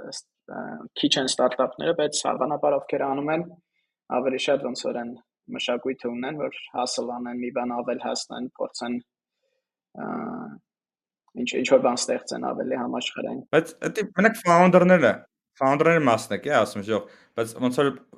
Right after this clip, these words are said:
Speaker 2: կամպանիները founder-ները չեն, չէ, ամբողջ թիմն է, ու այսինքն որը հասարակության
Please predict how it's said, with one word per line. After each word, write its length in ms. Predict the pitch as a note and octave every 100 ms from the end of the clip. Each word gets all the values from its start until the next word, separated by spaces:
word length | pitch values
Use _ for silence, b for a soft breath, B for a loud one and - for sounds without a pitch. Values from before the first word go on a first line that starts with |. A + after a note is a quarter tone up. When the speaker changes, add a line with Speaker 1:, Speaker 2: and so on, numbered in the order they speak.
| - _
Speaker 2:
կամպանիները 520 | A#2 A#2+ B2+ B2+ C#3
founder-ները 520 | A#2+ A2+ A2 A#2 G#2+
չեն, 160 | - G2
չէ, 120 | B2
ամբողջ 380 | A#2 G2+ G#2 G#2
թիմն 300 | - G#2 G2
է, 60 | E2+ b b b
ու 180 | - F#2+
այսինքն 300 | - A2 G2+
որը 160 | G#2+
հասարակության 720 | G#2+ G2+ G#2+ G2 - - G#2+